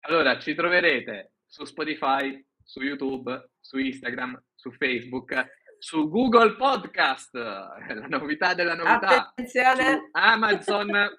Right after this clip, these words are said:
Speaker 1: Amazon Music, altra grandissima novità, ed infine su Apple Podcast.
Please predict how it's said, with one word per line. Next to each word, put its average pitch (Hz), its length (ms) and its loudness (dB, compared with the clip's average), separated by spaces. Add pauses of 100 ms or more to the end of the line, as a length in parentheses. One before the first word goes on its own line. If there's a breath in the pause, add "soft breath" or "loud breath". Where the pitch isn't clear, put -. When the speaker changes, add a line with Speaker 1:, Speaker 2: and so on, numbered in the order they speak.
Speaker 1:
Amazon 190 600 -6 (100)
Music, 196 600 -4 (300)
altra 165 400 -2
grandissima 147 720 -8
novità, 135 640 -8 (380)
ed 170 600 -4
infine 180 840 -8 (120)
su 208 380 -8
Apple 139 440 -8
Podcast. 95 720 -16